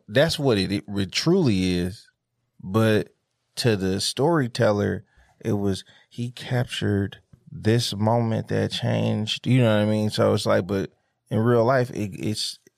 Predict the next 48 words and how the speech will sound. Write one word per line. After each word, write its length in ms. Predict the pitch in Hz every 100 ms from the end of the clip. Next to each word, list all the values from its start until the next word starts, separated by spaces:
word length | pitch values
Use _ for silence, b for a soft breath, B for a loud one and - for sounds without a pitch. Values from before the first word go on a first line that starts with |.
| -
it 100 | 104
was 180 | 98 95
just 280 | 101 -
a, 60 | 92
it 160 | - 95
was 180 | 95 90
just 220 | 101 -
a 40 |
message. 400 | 92 98 104 113
It 60 | 110
was 160 | 90
just 220 | - 95 95
a 40 |
tweet. 340 | - 98 92 _ _ _ _
It 60 | -
was 160 | 92
just 180 | 95 92
an 160 | - 90
Instagram. 600 | 92 87 85 82 82 87 92
It 20 |
was 160 | 92
just 180 | 92 95
a 40 | -
Facebook 420 | 90 95 - -
post. 360 | - 85 120 - _ b b b b b -
But 260 | 92 85 - _ _ _ _ _ _ -
that's 240 | 95 98
all 220 | 104 107
it's 100 | 104
about, 360 | 98 113 131 87
man. 280 | 87 101 - _ _ -
Like, 160 | - 92
you 60 | 117
know 80 |
what 120 | 110 101
I'm 80 |
saying? 40 | 80 110
Unfortunately, 600 | - 127 127 92 85 85
but 120 | 90
it's, 140 | 98 -
it's 240 | 104 101
that, 360 | - 107 101 - _ _ _ _ _ _ _ _ _ _ -
that 200 | 104 92
narcissism 840 | 104 110 107 104 101 95 87 87
of, 200 | 90 85
like, 260 | 87 90 -
I 80 | 95
just, 360 | 95 90 -